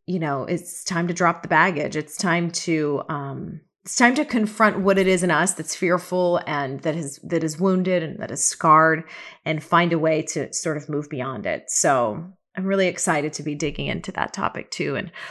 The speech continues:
hopefully we will be able to scrounge up a guest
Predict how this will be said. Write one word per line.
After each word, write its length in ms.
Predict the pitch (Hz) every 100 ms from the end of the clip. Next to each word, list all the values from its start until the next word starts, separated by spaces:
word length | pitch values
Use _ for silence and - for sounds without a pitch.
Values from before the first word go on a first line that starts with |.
| -
hopefully 380 | 220 208 208 202
we 160 | 180 175
will 140 | 170
be 120 | 170
able 160 | 165 160
to 60 |
scrounge 360 | 165 - 165 170
up 100 | 160
a 60 | 160
guest 460 | 156 151 - -